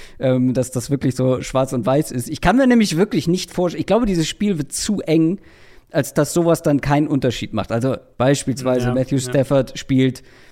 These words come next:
Speaker 1: über weite Strecken vielleicht ein okayes Spiel, aber hat halt ein, zwei von diesen Interceptions dabei,
Speaker 2: Mhm.
Speaker 1: dass die Rams das dann trotzdem gewinnen. Ich erwarte das dann, ähm, zu eng, das Spiel dafür, um das dann wieder auszugleichen. Deswegen ist er für mich ganz klar der X-Faktor.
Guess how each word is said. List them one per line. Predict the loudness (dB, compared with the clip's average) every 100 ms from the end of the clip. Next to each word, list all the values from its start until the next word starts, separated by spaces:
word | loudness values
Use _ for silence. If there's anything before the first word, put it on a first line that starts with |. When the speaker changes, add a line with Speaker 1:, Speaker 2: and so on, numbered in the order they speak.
| -6
Speaker 1:
über | -2 0
weite | 2 0 -2
Strecken | -4 -4 -2
vielleicht | -2 -2
ein | -4
okayes | 0 0 0
Spiel, | -2 -2 -2
aber | -2 -4 -4
hat | -2
halt | -2 -2
ein, | 0 0
zwei | 0 0 0
von | 0 -2
diesen | -4 -6
Interceptions | -6 -4 -2 -4 -4 -4 -4
dabei, | -2 0 -2
Speaker 2:
Mhm. | -4 -10 -6
Speaker 1:
dass | -4
die | 0
Rams | 2 2 0
das | -4 -4
dann | -4
trotzdem | -4 -4 -4 -4 -4
gewinnen. | -2 -4
Ich | -6 -8
erwarte | -4 2 2 2
das | -2 -4
dann, | -2 -2 -2 -10 -20 -20 -20 _
ähm, | -2 0 0 -2 -4
zu | -6
eng, | 0 2 2
das | 2 -4
Spiel | -4 -4
dafür, | -2 -2 -4 -6
um | -4
das | -6
dann | -6 -4
wieder | -4 -4
auszugleichen. | -6 -8 -10 -8 -6 -6
Deswegen | -6 -4 -4
ist | -4 -6
er |
für | -6 -4
mich | -4 -4
ganz | -6 -6
klar | -8
der | -8
X-Faktor. | -10 -14 -14 -14 -16